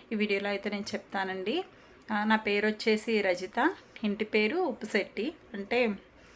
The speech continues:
మా అత్త వాళ్ళ ఇంటి పేరండి ఉప్పుశెట్టి. అలానే మా వారు, మ్, పేరు వెంకట్. మాకైతే ఇద్దరు పిల్లలండి, బాబు, పాప.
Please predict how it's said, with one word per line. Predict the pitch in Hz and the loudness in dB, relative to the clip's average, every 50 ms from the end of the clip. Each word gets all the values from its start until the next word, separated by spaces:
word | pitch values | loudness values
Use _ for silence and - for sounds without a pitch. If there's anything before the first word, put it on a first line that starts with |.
| - - - - - - - - - - | -20 -20 -20 -20 -20 -20 -20 -18 -2 4
మా | 214 220 | 6 6
అత్త | 208 202 - - 214 | 6 6 2 -2 2
వాళ్ళ | 208 214 208 196 190 | 2 2 2 2 -2
ఇంటి | 180 175 185 | -6 -8 -6
పేరండి | - 196 190 185 185 175 180 196 262 339 349 | -2 -2 0 0 0 -2 -2 -4 -4 -4 -4
ఉప్పుశెట్టి. | 269 202 208 - 208 - - 202 185 - - 214 254 320 359 - - - - - - 226 | -4 -6 -8 -8 -6 -2 -2 -2 -2 -2 -6 -6 -4 -4 -6 -8 -14 -20 -20 -8 0 0
అలానే | 208 196 202 202 208 214 | 2 2 2 0 0 0
మా | 214 202 196 | 0 0 0
వారు, | 190 190 185 185 185 190 190 - - - 202 | 2 4 4 4 4 2 0 -6 -10 -14 -12
మ్, | 196 196 190 185 185 185 - - | -10 -10 -10 -10 -12 -10 -4 -2
పేరు | 196 190 196 214 269 320 262 - | -2 -2 0 -2 -2 -2 -2 0
వెంకట్. | 196 190 185 190 - 196 185 - - 247 359 - - - - - - - - - - | 0 -2 -2 0 -2 -2 -2 -2 -4 -6 -6 -6 -12 -20 -20 -20 -20 -20 -20 -6 0
మాకైతే | 220 214 208 214 202 - - 214 226 | 0 2 2 2 -2 0 0 0 0
ఇద్దరు | 214 - 196 190 | 0 0 -2 -4
పిల్లలండి, | 190 - 185 190 196 202 202 196 180 180 185 196 240 330 381 - - - - - - - - - - - - - - - 214 - | -4 -6 -4 -2 0 0 0 -2 -2 -4 -4 -4 -4 -6 -6 -10 -12 -20 -20 -20 -20 -20 -20 -20 -20 -20 -20 -20 -20 -20 -20 -6
బాబు, | 190 190 190 185 196 196 208 277 339 - | 0 4 4 4 4 4 0 -4 -2 0
పాప. | 262 214 185 185 - | 0 0 0 0 0